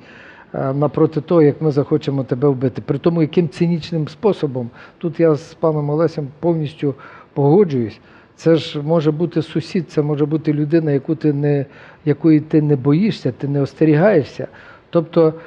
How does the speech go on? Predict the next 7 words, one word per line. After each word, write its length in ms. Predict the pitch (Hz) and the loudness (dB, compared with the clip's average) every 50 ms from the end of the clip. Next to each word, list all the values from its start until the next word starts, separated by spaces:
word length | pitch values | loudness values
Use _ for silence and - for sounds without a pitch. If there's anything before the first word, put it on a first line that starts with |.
| - - - - - - - - _ _ _ _ | -20 -20 -20 -20 -20 -20 -20 -20 _ _ _ _
оці 560 | - - 165 165 - - - 214 202 180 151 120 123 | 0 0 0 0 0 0 2 4 4 4 4 2 -2
методи, 840 | - 156 156 165 185 196 202 - - 170 160 139 131 151 143 139 135 - - - - - - | -4 -2 0 2 2 2 2 0 0 0 -2 0 2 2 2 2 0 -2 -8 -14 -14 -12 -10
е, 160 | 170 147 143 135 | -8 -8 -8 -4
такі 440 | - 156 - - - 175 175 160 151 151 165 - - | -6 -6 -6 -4 -2 0 2 2 2 0 -4 -6 -4
ізувірські, 800 | 165 151 123 143 156 160 156 175 180 160 123 - - - - 139 | -2 -2 2 2 2 2 4 2 2 2 2 -2 -8 -8 -6 -4
які, 360 | 131 123 - - - 165 156 | -4 -4 -6 -4 0 2 2
е, 160 | 143 139 135 | 2 2 0